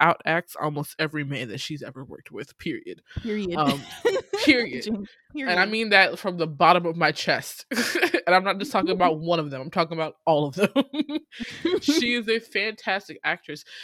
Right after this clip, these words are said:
Speaker 1: And, like, somebody pointed out that this is the, this is, like, one of her first dramas where she is, like, the main poster. She is the
Speaker 2: Yeah.
Speaker 1: main character.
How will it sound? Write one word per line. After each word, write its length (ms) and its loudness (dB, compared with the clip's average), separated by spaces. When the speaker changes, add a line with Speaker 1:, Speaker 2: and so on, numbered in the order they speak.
Speaker 1:
And, 120 -2
like, 140 -2
somebody 340 -6
pointed 400 -8
out 140 -8
that 120 -16
this 120 -10
is 100 -12
the, 180 -8
this 200 -10
is, 60 -10
like, 140 -2
one 160 -2
of 100 -6
her 160 -4
first 520 -8
dramas 500 -8
where 100 -12
she 380 -6
is, 200 -10
like, 160 -8
the 80 -8
main 240 -8
poster. 380 -18
She 420 -4
is 120 -2
the 80 -4
Speaker 2:
Yeah. 100 -6
Speaker 1:
main 120 -12
character. 540 -10